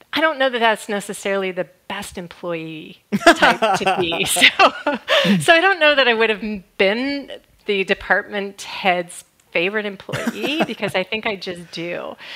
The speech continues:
Speaker 1: And so for me, it was a big sense of relief
Speaker 2: Hmm.
Speaker 1: because I felt more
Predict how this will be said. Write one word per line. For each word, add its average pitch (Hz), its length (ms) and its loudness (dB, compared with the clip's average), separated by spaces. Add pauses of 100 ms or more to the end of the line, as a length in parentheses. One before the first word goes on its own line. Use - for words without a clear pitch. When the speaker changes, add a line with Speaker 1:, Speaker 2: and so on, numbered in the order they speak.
(160)
Speaker 1:
And 220 200 0
so 233 500 2 (140)
for 269 140 -2
me, 294 200 0
it 277 80 -2
was 202 140 -2
a 196 60 -4
big 175 260 -8
sense 175 300 -10
of 175 120 -10
relief 185 540 -10
Speaker 2:
Hmm. 147 80 -6
Speaker 1:
because 190 240 -6
I 185 80 0
felt 202 320 -2
more 180 380 -2